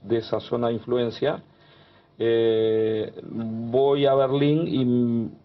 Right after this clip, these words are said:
me encuentro con la delegación presidencial, que tiene una nutrida agenda en Alemania, acompañando al presidente y también agendas de los distintos ministerios. Nosotros celebraremos una actividad,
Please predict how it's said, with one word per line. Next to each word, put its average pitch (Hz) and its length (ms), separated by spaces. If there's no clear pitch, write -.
me 117 340
encuentro 131 640
con 131 100
la 123 120
delegación 117 500
presidencial, 127 560
que 151 120
tiene 131 280
una 127 180
nutrida 123 500
agenda 123 520
en 113 140
Alemania, 143 640
acompañando 135 600
al 185 60
presidente 185 640
y 139 100
también 143 360
agendas 147 500
de 139 100
los 127 120
distintos 123 380
ministerios. 113 520
Nosotros 131 600
celebraremos 123 720
una 123 160
actividad, 123 680